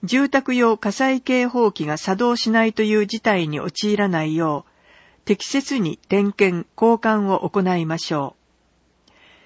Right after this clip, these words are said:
定期的に点検を行いましょう。一ヶ月に一度を目安に作動点検をしましょう。点検はご自身で行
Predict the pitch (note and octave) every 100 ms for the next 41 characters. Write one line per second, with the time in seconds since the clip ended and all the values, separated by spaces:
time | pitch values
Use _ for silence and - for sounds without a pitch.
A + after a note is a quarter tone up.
0 | _ - B3 C#4 - - B3 A#3+ A3 -
1 | G#3 A#3 A#3 A3+ G#3+ G#3 - - F#3+ F#3+
2 | F3 F3 - E3 C#3+ B2+ _ _ _ _
3 | _ _ _ _ _ - G#3+ F#3+ - D4+
4 | C4 - D#3+ D#3+ F#3 - A#3+ A#3 D#3+ D3+
5 | E3+ - E3 D#3 - _ - G3 G3 B3+
6 | B3+ C4+ A#3 F#3+ D#3 D3+ D#3 - D#3+ E3
7 | - C#3+ C3+ - _ _ _ _ _ _
8 | - A3+ B3 A#3+ A#3 A3 G3+ - F3+ F#3+
9 | C#4+ - A#3+ E3 D3+ - D#3+